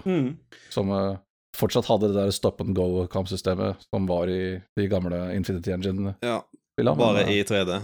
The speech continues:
Speaker 3: Det var
Speaker 1: Mm.
Speaker 2: eh,
Speaker 3: ikke
Speaker 2: ja.
Speaker 3: fantastisk.
Speaker 1: <laughs>
Speaker 2: Vel.
Speaker 1: Eh, du kan si at, eh, Knights of the Old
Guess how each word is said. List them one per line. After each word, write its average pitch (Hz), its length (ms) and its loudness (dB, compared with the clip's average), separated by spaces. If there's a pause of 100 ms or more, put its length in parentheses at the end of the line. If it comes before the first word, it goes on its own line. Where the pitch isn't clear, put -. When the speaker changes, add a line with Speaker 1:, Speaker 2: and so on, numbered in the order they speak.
(100)
Speaker 3:
Det 98 220 -2
var 101 380 -2
Speaker 1:
Mm. 151 280 0
Speaker 2:
eh, 110 240 2 (380)
Speaker 3:
ikke - 240 -6
Speaker 2:
ja. 170 80 -2
Speaker 3:
fantastisk. - 680 -2 (500)
Speaker 1:
<laughs> - 1300 -2
Speaker 2:
Vel. 196 240 4 (460)
Speaker 1:
Eh, 180 260 10
du 175 140 6
kan 190 80 6
si 175 160 4
at, 139 180 2
eh, 151 640 4
Knights 135 280 -2
of 135 100 2
the 127 60 0
Old - 20 2